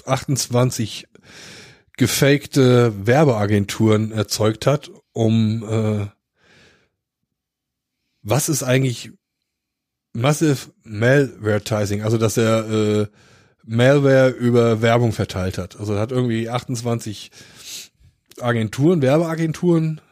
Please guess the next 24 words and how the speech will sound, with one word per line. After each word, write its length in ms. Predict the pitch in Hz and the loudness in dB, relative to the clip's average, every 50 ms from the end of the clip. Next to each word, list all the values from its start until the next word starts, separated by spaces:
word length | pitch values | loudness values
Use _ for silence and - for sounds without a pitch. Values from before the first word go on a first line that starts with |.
| _ _ _ _ _ _ | _ _ _ _ _ _
gegründet, 800 | - 127 123 - - - 147 165 185 190 202 202 196 - - - _ _ _ _ _ _ _ _ _ _ _ _ | -6 -6 -4 -4 0 2 2 2 2 2 0 -2 -2 -8 -16 -20 _ _ _ _ _ _ _ _ _ _ _ _
virtuell, 640 | - 127 135 139 - - 127 120 127 131 151 214 254 - _ _ _ _ _ _ - - - - - - _ _ _ _ | -2 0 0 0 0 -2 -4 -2 -2 -2 -2 -4 -6 -10 _ _ _ _ _ _ -20 -20 -20 -20 -20 -20 _ _ _ _
und 460 | _ - 139 139 135 135 135 135 - 143 | _ -2 0 2 2 2 0 -2 -2 -2
hat 140 | 139 139 | -2 0
das 140 | - 151 - | 0 -2 0
dann 160 | - 151 139 | 0 0 2
benutzt, 460 | 143 135 131 135 143 135 - - - - | 4 4 4 2 0 -2 -4 -10 -14 -10
um 380 | 135 131 127 123 127 123 123 - _ _ _ _ _ _ _ _ _ _ _ _ _ _ | -8 -6 -4 -4 -4 -6 -8 -10 _ _ _ _ _ _ _ _ _ _ _ _ _ _
Viren 640 | 123 117 113 123 135 143 139 135 135 131 127 127 120 | -14 -10 -6 0 2 4 4 4 2 0 -2 -2 -4
und 260 | 123 127 120 120 113 | -4 -4 -4 -4 -6
Spionagesoftware 1000 | - - 131 120 117 123 127 123 120 120 110 110 98 101 98 87 - - 92 85 | -6 -2 0 0 2 2 2 2 2 0 0 0 -2 -4 -6 -8 -8 -10 -12 -10
zu 100 | - - | -10 -12
verteilen, 640 | 92 - 101 87 - - - 90 87 90 92 107 _ _ _ _ _ _ _ _ _ _ _ _ _ _ _ _ _ _ _ _ _ _ _ _ _ _ _ _ _ _ _ _ _ _ _ _ _ _ | -12 -12 -12 -14 -12 -14 -14 -14 -14 -16 -18 -20 _ _ _ _ _ _ _ _ _ _ _ _ _ _ _ _ _ _ _ _ _ _ _ _ _ _ _ _ _ _ _ _ _ _ _ _ _ _
die 200 | - 135 120 120 | -14 -4 2 2
er 100 | 117 110 | 4 4
dann 160 | 107 107 107 107 | 4 2 2 2
halt 160 | 113 113 113 | 2 0 0
in 120 | 113 110 | 0 0
die 240 | 110 110 107 107 110 | 0 2 2 2 0
von 260 | 104 - - 113 110 | -2 -2 -2 -2 0
sich 260 | 110 113 110 - - | 0 -4 -6 -6 -4
geschalteten 540 | - 113 - - 113 113 113 113 113 110 113 | -6 -4 -2 0 2 2 2 2 0 0 2
Werbung 400 | 117 113 107 104 104 101 95 90 | 2 4 4 4 2 0 -2 -4
reinsetzt. 800 | 95 98 92 90 90 98 - - 85 80 - - - - - - | -8 -8 -8 -8 -8 -10 -12 -14 -16 -18 -14 -12 -12 -14 -14 -18